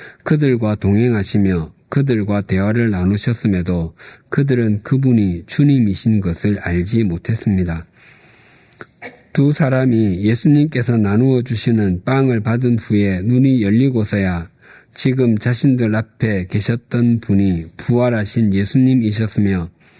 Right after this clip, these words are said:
낮에 예수님께서 성경을 자세히 풀어주실 때 자신들의 마음이 왜 뜨거웠는지 그 실체를 알게 되었습니다. 그래서 그들이 예루살렘으로 되돌아갈 때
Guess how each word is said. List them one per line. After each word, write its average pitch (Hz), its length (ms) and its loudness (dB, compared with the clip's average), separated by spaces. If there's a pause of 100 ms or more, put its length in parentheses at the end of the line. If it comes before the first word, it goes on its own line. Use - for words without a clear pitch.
(420)
낮에 120 640 0
예수님께서 117 920 0
성경을 131 560 0
자세히 127 420 0
풀어주실 120 800 -2
때 95 340 -4 (420)
자신들의 127 600 0
마음이 101 640 0
왜 104 240 0 (160)
뜨거웠는지 101 1040 0 (380)
그 131 280 0
실체를 135 640 -2
알게 98 400 0
되었습니다. 101 760 -2 (1500)
그래서 139 560 0
그들이 127 560 0
예루살렘으로 123 840 0
되돌아갈 110 760 -2 (180)
때 92 380 -4